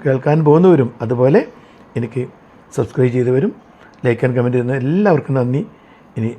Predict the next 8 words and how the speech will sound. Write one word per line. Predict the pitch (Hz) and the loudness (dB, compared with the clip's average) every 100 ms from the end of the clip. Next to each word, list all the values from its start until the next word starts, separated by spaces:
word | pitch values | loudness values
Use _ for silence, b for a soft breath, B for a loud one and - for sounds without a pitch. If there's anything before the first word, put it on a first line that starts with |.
| - | -8
അടുത്ത് | 113 135 127 - | -4 -2 -4 0
വേറെ | 139 151 | 2 2
നല്ലൊരു | 147 151 151 | 2 2 0
വിഷയമായിട്ട് | 131 131 123 110 101 104 - B B B - | 0 -2 -4 -4 -8 -10 -14 B B B -8
അടുത്ത, | 107 117 117 - - _ _ _ 104 | -6 -6 -12 -14 -20 _ _ _ -18
ആ, | 101 - - _ _ - - | -16 -18 -20 _ _ -20 -4
വീഡിയോയിൽ | 135 127 127 127 | 0 2 2 0
കാണാം. | 135 202 | 0 0